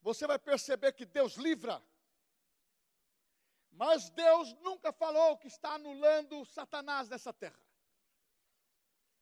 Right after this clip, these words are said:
Ele fala no livro de João que o príncipe desse mundo está julgado e está condenado. E ele reconhece Satanás como príncipe desse mundo.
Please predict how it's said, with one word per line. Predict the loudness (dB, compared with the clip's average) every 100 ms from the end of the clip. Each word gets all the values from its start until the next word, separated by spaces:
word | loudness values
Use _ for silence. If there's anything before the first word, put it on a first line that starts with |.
| _
Ele | -6 -6 -8
fala | _ -8 -6 -6 -8 -12 _ _ _
no | -20
livro | -18 -18
de | -16 -16
João | -4 -2 -2 -6 _ _ _
que | -14
o | -14
príncipe | _ -2 0 -2 -4 -12 -8
desse | -6 -6 -8
mundo | -6 -4 -4 -8
está | -10 -4 -2 -4 -8 _ _ _
julgado | -20 0 4 4 2 -2 -4 -16 _ _ _ _ _ _ _ _ _ _ _
e |
está | _ -20
condenado. | -20 -20 -20 -20 _ _ _ _ _ _ _ _ _ _ _ _ _ _ -14
E | -12
ele | -8
reconhece | -6 -6 -8 -8 -10 -12
Satanás | -14 -14 -10 -10 -8 -12 -14
como | -12 -12
príncipe | -10 -12 -12 -16
desse | -14 -14 -14
mundo. | -20 -20